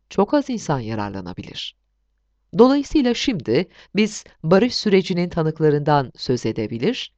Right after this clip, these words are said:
işlerini güzel yapmalarını arzu edebiliriz ama kendilerinden üçüncü göz diye bahsedemeyiz. Onlar duruma şahitlik edecekler. Vatandaşlar da onlara.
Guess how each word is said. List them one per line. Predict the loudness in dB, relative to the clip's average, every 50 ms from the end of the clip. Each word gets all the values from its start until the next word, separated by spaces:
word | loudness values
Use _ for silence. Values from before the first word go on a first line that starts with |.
| _ _ _ _ _ _
işlerini | -8 -4 0 2 2 2 2 0 -2 -4 -4
güzel | -6 -8 -8 -4 0 2 4 4 4 2 0
yapmalarını | -4 -6 -6 -6 -8 -6 -4 -4 -6 -4 -4 -2
arzu | -2 -2 -2 0 2
edebiliriz | 2 2 4 2 2 2 2 2 2 0 0 -4 -12 -10 -6
ama | -4 -2 0 0 -2 -2 _ _ -20 -20 -18 _
kendilerinden | -2 0 0 2 4 4 4 4 4 4 4 4 4 4 4 0 -6
üçüncü | -8 -6 -2 -2 -2 0 4 4 4 4
göz | 6 6 6 6 4 2 -2 -4 0
diye | 2 4 4 4 2 -2 _ _ _ _ _ _ 2
bahsedemeyiz. | 2 2 2 0 -2 -4 -4 -4 -4 -6 -8 -12 -16 -18 -18 -20 -20 -20 _ _ _ _ _ _ _ _ _ _ _ _ _ -2
Onlar | 0 2 4 4 2 2
duruma | 0 -2 -4 -4 -4 -4
şahitlik | -2 0 0 0 0 -2 -6 -6 -8 -8 -8
edecekler. | -8 -12 -10 -10 -10 -10 -10 -10 -12 -12 -12 -14 -20 -20 _ _ _ _ _ _ _ _ -6
Vatandaşlar | -4 -2 0 -2 -2 -2 -4 -4 -4 -2 0 0 0 0 -2 -4
da | -6 -6 -8 _ _ _ _ _ _ _ _ _
onlara. | -4 -4 -4 -4 -6 -8 -10 -10